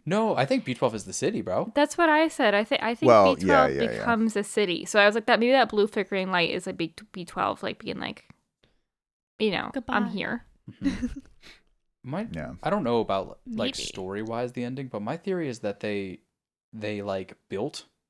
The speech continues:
Speaker 1: something for you to look at that was gonna be the ultimate visual splendor, and they
Speaker 2: Mm-hmm.
Speaker 1: are absolutely capable of doing something that could be satisfying there
Speaker 2: Mm-hmm.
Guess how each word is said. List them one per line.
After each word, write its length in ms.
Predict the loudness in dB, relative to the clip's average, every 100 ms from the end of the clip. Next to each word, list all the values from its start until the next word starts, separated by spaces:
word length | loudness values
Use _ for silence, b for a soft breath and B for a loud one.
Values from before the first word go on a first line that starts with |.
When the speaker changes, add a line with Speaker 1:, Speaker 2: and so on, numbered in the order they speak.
| _ _
Speaker 1:
something 440 | -8 -4 -4 -2 -6
for 120 | -4
you 80 | -4
to 100 | -4
look 280 | -6 -6 -4
at 200 | -4 -4
that 80 | -6
was 80 | -6
gonna 140 | -8
be 80 | -8
the 140 | -8 -6
ultimate 300 | -6 -8 -10
visual 220 | -8 -10
splendor, 380 | -8 -8 -4 -4
and 160 | -4
they 120 | -2 0
Speaker 2:
Mm-hmm. 100 | 0
Speaker 1:
are 140 | -2 -2
absolutely 760 | -4 -4 -8 -10 -8 -8 -8
capable 640 | -12 -10 -8 -8 -8 -8 -6
of 160 | -8 -10
doing 300 | -12 -8 -8
something 400 | -6 -6 -4 -4
that 160 | -4 -8
could 120 | -12
be 100 | -12
satisfying 680 | -10 -8 -8 -6 -6 -4 -6
there 320 | -6 -6 -8 -6
Speaker 2:
Mm-hmm. 300 | -4 -4